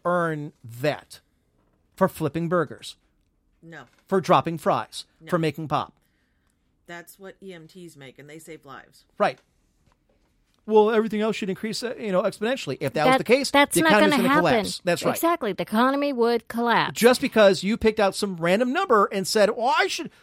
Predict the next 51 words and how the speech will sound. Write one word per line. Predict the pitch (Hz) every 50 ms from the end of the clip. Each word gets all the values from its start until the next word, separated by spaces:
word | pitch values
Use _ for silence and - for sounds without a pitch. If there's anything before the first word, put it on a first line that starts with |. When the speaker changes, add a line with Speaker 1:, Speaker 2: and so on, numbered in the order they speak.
| _
Speaker 1:
I | - 247 339
should | 330 - 381
have | 359 359
a |
living | 339 370 427 392 311 285
wage." | 285 370 392 392 330 220 - - _ _ - 262
No. | 277 359 381 381 277 147 107 - _ -
If | 254 262 -
you | 294 294
work | 311 349 349 339
McDonald's, | 359 311 - 349 359 330 320 311 -
you're | 285 302
not | 311 330 330 330
gonna | 330 311
get | 285 311 302 294
a |
living | 302 302 294 302 294
wage | 294 339 339 269 - - _ - _ -
because | - 254 - 277 285 269 247
it's | 254 277 214
a | 269
Speaker 3:
That's | 269 262 320 - -
an | 370 330
Speaker 1:
skillless | 294 285 285 294 311 320
Speaker 3:
entry-level | 285 - - 320 330 320 320 302 285 254 240 240 233 240 240
Speaker 1:
job. | 240 208 190 180 156 131
Speaker 3:
job. | 175 240 220 196 - - - _ -
That | - 196 208 233
is | 262 269 -
a | 311 285 _ -
job | - - 269 262 247 247 262 226
that | 233 -
you | - 233 254
take | 240 - 233 220 208 196 - -
when | 208 185 175
you | 165 170 165
are | 160 156 151
in | 143 147
high | 151 - - 254 330 359
school, | - - - 381 359 359 359 - - - - _
when | - 196 196 185 185
you | 180 165
are | 165 165
going | 156 - 196 226 294 349 370 -
to | - - -
college, | - - - - 339 311 311 320 311 302 320 247 - - - - - -
or | - 202
when | 185 185 196 196 190 190
you | 190 185 180 175
are | 156 156 165 147
a, | 120 160 156 143 139